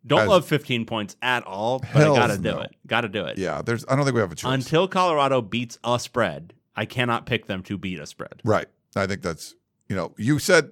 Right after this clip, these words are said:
Speaker 2: they were inching towards, closer towards the spread. They were within one score of the spread.
Speaker 1: I'll say this. I won't be surprised if they cover
Speaker 2: Right.
Speaker 1: this week. Um,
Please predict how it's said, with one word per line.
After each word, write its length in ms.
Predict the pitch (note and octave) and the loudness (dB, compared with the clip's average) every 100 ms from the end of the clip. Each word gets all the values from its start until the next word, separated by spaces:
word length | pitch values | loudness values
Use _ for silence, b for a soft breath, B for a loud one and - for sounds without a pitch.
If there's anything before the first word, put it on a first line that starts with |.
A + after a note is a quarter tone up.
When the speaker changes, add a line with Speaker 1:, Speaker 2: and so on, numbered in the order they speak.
| A#2+ | 2
Speaker 2:
they 100 | C#3+ | 2
were 240 | D#3 C3+ D#3+ | 2 -2 -4
inching 380 | E3 C#3+ B2 | -2 -2 -4
towards, 560 | G2 - D#3+ C3 - - | -4 -2 2 2 0 -8
closer 360 | - F#3 D3 G2+ | -2 0 0 -2
towards 380 | - A#2 G#2 | -2 -2 -4
the 80 | D#2+ | -8
spread. 240 | - D2+ D#2+ | -8 -6 0
They 80 | |
were 100 | A2+ A#2 | 2 2
within 280 | A2+ A#2 | 2 0
one 220 | G2+ A2 F#2 | 0 -2 -2
score 440 | - - D#3 A#2+ | -6 0 2 4
of 120 | F#2 | 2
the 80 | F2+ | -6
spread. 300 | - D#2+ C#2 | -10 -8 -4
Speaker 1:
I'll 120 | C#3 | -2
say 160 | - D3 | 0 0
this. 220 | A2 - | 0 -4
I 100 | A#2 | -2
won't 180 | A#2+ D3 | 0 0
be 100 | D3+ | 0
surprised 720 | C3+ A#2 - G2+ F#2+ G2+ - | -2 -6 0 2 2 0 -6
if 160 | G2+ G#2+ | -10 -6
they 140 | G2 | -6
cover 420 | - G2+ G2+ G#2 _ _ _ - | -2 -2 -2 -6 _ _ _ 0
Speaker 2:
Right. 240 | A2+ D#2+ - - | 2 2 -4 -18
Speaker 1:
this 400 | A#2 - G#2 - | -16 -8 -8 -8
week. 280 | G1+ - - _ - | -16 -20 -20 _ -8
Um, 540 | G2 F2+ E2 D#2+ D#2+ | -4 -4 -6 -10 -16